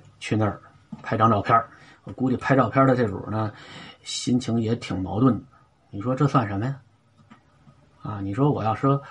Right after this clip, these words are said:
和皇帝的其他的什么遗迹拍个照片儿吧，还值当。你说皇帝上吊这地方有什么可拍的？可是总觉得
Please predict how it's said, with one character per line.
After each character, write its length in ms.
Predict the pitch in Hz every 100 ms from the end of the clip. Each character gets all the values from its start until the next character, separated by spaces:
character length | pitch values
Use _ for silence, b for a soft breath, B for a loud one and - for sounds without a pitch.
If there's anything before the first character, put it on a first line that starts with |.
| B
和 240 | - 131
皇 480 | 139 - 113 101 135
帝 160 | 143 110
的 100 | 104
其 240 | - 123
他 280 | - 160 170
的 80 | 120
什 120 | 110
么 140 | 113
遗 240 | 101 95 104
迹 260 | 120 101 - _ b b b b -
拍 240 | - 113
个 80 | 104
照 180 | 107 95
片 160 | 107
儿 120 | 101
吧， 260 | 98 87 - -
还 160 | 104
值 180 | - 107
当。 180 | 123 - - _ _ B B B -
你 20 |
说 80 | 117
皇 320 | - 107 143
帝 80 | 143
上 220 | 131 127
吊 240 | 156 117
这 100 | 113
地 180 | 123 120
方 160 | 101 - - -
有 140 | 110
什 100 | 107
么 60 | 147
可 120 | 113
拍 280 | 131 143 135
的？ 120 | 113 - _ B B B
可 180 | - 131
是 80 | 156
总 220 | 156 107
觉 200 | 101 110
得 200 | 143 139